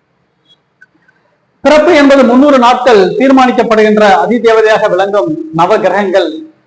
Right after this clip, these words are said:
நமது உடலில் தான் இயங்கிக் கொண்டிருக்கின்றன. பஞ்சபூதங்கள் நமது உடலின் முன்பகுதியிலும் நவகிரகங்கள் நமது உடலின் பின்பகுதி முதுகுத்தண்டு வழியாக உள்ள ஏழு சக்கரங்கள் ஏழு கிரகங்களை குறிக்கும். ராகு நமது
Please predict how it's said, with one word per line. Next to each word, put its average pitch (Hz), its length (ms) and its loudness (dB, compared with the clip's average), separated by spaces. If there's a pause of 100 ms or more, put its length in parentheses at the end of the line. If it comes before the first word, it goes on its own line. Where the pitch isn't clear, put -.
(320)
நமது 262 360 2
உடலில் 254 360 2
தான் 226 220 0
இயங்கிக் 214 360 -4
கொண்டிருக்கின்றன. 175 520 -2 (580)
பஞ்சபூதங்கள் 254 840 2
நமது 208 340 0
உடலின் 240 400 2
முன்பகுதியிலும் 202 760 0 (500)
நவகிரகங்கள் 247 760 2
நமது 220 320 0
உடலின் 233 360 0 (100)
பின்பகுதி 247 500 0
முதுகுத்தண்டு 220 580 -2
வழியாக 202 440 0
உள்ள 190 200 -4 (720)
ஏழு 277 380 2 (160)
சக்கரங்கள் 233 480 -2 (100)
ஏழு 262 300 2
கிரகங்களை 202 580 -2 (120)
குறிக்கும். 175 380 -2 (500)
ராகு 247 540 0
நமது 202 300 -2